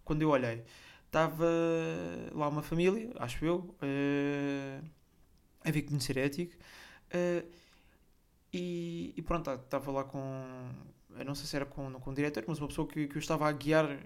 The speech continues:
durante essa, essa viagem, não é? Ali pela, pela escola. Eh, pá, e de repente, como as portas são em vidro, começaram, tipo, a fazer isto. Estás a ver? Ou seja, na boa, primeiro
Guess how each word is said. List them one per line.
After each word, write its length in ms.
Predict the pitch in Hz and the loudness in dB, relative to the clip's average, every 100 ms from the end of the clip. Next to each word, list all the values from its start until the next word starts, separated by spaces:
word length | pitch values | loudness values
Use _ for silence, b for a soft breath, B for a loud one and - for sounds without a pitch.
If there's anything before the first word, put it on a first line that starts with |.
| - | -10
durante 360 | 143 151 139 | -4 -4 -2
essa, 200 | - - 143 139 135 135 135 127 147 - _ _ _ _ _ _ _ - | -4 -2 -2 -2 -6 -10 -12 -14 -18 -20 _ _ _ _ _ _ _ 0
essa 220 | 165 175 | 4 4
viagem, 320 | 147 127 123 | 6 4 4
não 60 | 123 | -2
é? 100 | 127 - | -4 -4
Ali 160 | 139 | -4
pela, 440 | 135 147 135 127 123 | 0 2 2 2 0
pela 140 | 127 123 | -2 -4
escola. 280 | - 110 - - B B B _ _ _ _ _ _ _ _ B B B - _ | -4 -6 -8 -18 B B B _ _ _ _ _ _ _ _ B B B -20 _
Eh, 460 | 147 143 139 135 131 123 b b b b | 0 2 2 2 0 -4 b b b b
pá, 100 | - - | -10 -6
e 80 | 147 | -6
de 80 | - | -4
repente, 320 | - 123 117 | 0 0 0
como 120 | 147 | -4
as 60 | 156 | 0
portas 280 | 160 147 | 2 2
são 120 | - 135 | 2 0
em 100 | 135 | 2
vidro, 360 | 127 123 143 - | -2 -2 -4 -8
começaram, 400 | - 156 180 170 | -2 2 2 2
tipo, 320 | 165 160 170 | 0 -2 -2
a 60 | 160 | 0
fazer 280 | 165 156 156 | -2 -2 -2
isto. 280 | - - - - - - | -4 -8 -16 -20 -20 -16
Estás 240 | 131 123 | -12 -10
a 20 | |
ver? 160 | 127 131 B B B B | -8 -10 B B B B
Ou 160 | - | -4
seja, 300 | 160 156 123 - - - | -4 -4 -8 -10 -18 -10
na 200 | 175 196 | -2 0
boa, 240 | 180 139 120 | 2 2 0
primeiro 420 | - 170 196 170 | 0 2 4 2